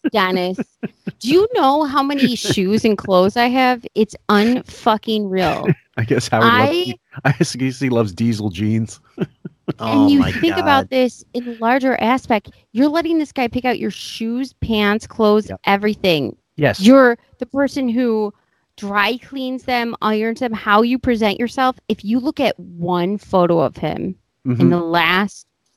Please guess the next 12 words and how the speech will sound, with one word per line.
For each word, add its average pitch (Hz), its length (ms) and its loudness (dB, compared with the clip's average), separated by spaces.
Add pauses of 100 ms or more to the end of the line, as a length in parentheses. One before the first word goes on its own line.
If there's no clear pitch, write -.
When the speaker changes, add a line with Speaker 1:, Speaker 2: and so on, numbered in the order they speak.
Speaker 1:
I 175 60 -12
don't 185 240 -4
know, 185 260 -2 (340)
fifteen 190 440 0
years, 185 380 4 (360)
he 269 180 0
looks 285 500 0 (460)
insane. 180 1000 0 (160)
He - 140 -2
looks - 240 2
Speaker 2:
Yeah. - 100 2
Speaker 1:
insanely 220 1040 0